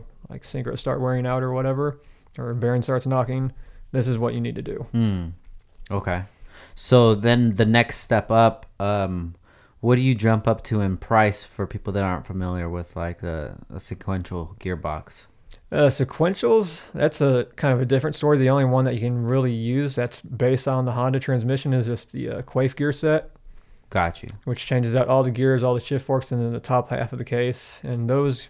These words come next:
Speaker 1: uh, usually go for start, I think they start out around seven grand just for parts.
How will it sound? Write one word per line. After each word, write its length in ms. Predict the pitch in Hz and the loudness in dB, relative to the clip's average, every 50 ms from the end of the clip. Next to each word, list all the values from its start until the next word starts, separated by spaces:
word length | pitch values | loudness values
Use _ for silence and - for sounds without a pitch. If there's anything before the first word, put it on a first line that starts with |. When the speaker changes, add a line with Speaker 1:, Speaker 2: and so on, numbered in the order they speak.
| - - | -12 -10
Speaker 1:
uh, 260 | - - - 147 120 113 - _ _ _ _ _ _ - | -8 -6 -6 -6 -8 -10 -12 _ _ _ _ _ _ -6
usually 340 | 185 135 135 135 123 123 123 | -2 0 2 2 2 0 -2
go 280 | 113 113 123 127 120 120 | -2 0 2 2 2 0
for 320 | - - 131 123 120 120 | 0 -4 -8 -8 -6 -8
start, 400 | - - - - 127 127 - - _ - | -8 -8 -4 -2 -2 -2 -4 -6 _ -10
I 40 | 131 | -6
think 200 | - 156 139 127 | -4 -2 0 0
they 100 | 120 110 | 0 -2
start 280 | - - 127 123 120 120 | -2 -4 -6 -6 -4 -6
out 200 | 117 117 131 135 | -6 -6 -6 -6
around 380 | 135 131 131 131 135 135 127 | -6 -6 -6 -6 -6 -6 -4
seven 260 | - - 123 120 120 | -2 -2 -2 0 -2
grand 320 | 117 117 120 120 127 127 123 | -4 -4 -4 -4 -6 -6 -6
just 120 | 127 123 - | -8 -8 -10
for 100 | - 127 | -10 -10
parts. 440 | - - 139 - - - - - | -8 -8 -8 -8 -8 -10 -14 -16